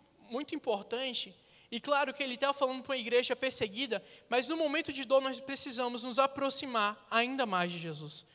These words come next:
Mas nos momentos bons também. Porque quanto mais próximo nós estamos da pedra viva, mais nós recebemos os benefícios de estar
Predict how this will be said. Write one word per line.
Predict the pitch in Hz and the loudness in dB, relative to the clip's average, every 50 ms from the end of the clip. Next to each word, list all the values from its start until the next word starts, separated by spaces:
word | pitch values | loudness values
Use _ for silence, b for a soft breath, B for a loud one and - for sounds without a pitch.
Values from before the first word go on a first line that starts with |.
| b b b b | b b b b
Mas | - 226 240 220 | -6 -4 -4 -4
nos | 240 240 208 | -4 -6 -6
momentos | 226 240 233 220 214 226 226 254 220 | -6 -6 -4 -4 -6 -6 -6 -8 -8
bons | 196 190 196 196 208 - | -6 -6 -6 -6 -6 -8
também. | - - 233 226 214 180 185 180 180 - _ _ _ _ _ B B B B B B | -8 -8 -10 -8 -6 -6 -8 -8 -10 -14 _ _ _ _ _ B B B B B B
Porque | - - 254 | 0 0 0
quanto | 254 - 294 302 302 | 4 4 4 4 4
mais | 294 285 294 330 330 - | 4 4 4 4 2 0
próximo | - - 285 262 262 277 277 - 285 269 | 0 8 10 10 10 10 8 4 -2 0
nós | 269 269 262 254 262 | 2 2 2 2 0
estamos | - - 277 262 269 240 | -2 0 0 0 0 2
da | 226 285 294 | 2 2 4
pedra | 294 294 269 277 269 | 6 4 4 4 0
viva, | 262 254 262 233 262 | -2 -2 -2 -2 -2
mais | 262 247 254 277 302 285 | 0 0 0 0 0 0
nós | 285 294 | -2 -4
recebemos | 269 294 - - 294 262 - 285 285 285 - | -4 -6 -2 0 0 0 0 -4 -6 -6 -6
os | 302 285 247 | -6 -8 -8
benefícios | 233 262 349 381 415 370 - - 302 302 - - 277 | -4 -4 -2 -2 -2 -4 -2 -4 -4 -4 -4 -4 -4
de | 254 320 | -4 -4
estar | 349 - - 277 254 294 320 | -4 -2 0 2 2 2 0